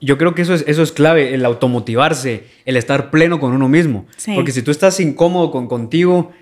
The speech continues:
Speaker 1: creo que no vas a, a rendir al máximo, ¿verdad? Hubo una época de mi vida donde yo no me sentía bien conmigo mismo, pero m-, decía, "No, pues me tengo que levantar, pues", ¿verdad? O sea,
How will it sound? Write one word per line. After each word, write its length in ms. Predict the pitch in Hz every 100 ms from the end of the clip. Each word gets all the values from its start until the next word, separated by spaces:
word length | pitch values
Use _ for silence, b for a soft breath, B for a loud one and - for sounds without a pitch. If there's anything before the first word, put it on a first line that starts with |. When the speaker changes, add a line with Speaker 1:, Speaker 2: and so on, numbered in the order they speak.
| B -
Speaker 1:
creo 220 | 156 165
que 240 | 143 131 131
no 220 | 135 143
vas 200 | 156 160
a, 200 | 160 127
a 140 | 123
rendir 320 | 127 117 127 139
al 80 |
máximo, 440 | 131 147 127 101 113
¿verdad? 260 | 113 123
Hubo 120 | 135 143
una 160 | 151
época 200 | 147 156 151
de 80 |
mi 60 | 123
vida 120 | 135
donde 200 | 151 131
yo 80 | 123
no 80 | 143
me 100 | 151
sentía 400 | 127 110 131 135
bien 240 | 131 151
conmigo 280 | 151 131 139
mismo, 460 | 139 170 226 285 b b b b _
pero 180 | - 135
m-, 260 | 123 113 104 110
decía, 300 | 107 98 113
"No, 180 | 110 98
pues 160 | 131 113
me 80 | 110
tengo 160 | 127
que 80 | 135
levantar, 540 | 135 123 113 135 180
pues", 200 | 170 214 151
¿verdad? 280 | 120 127
O 60 | 139
sea, 320 | 139 127 B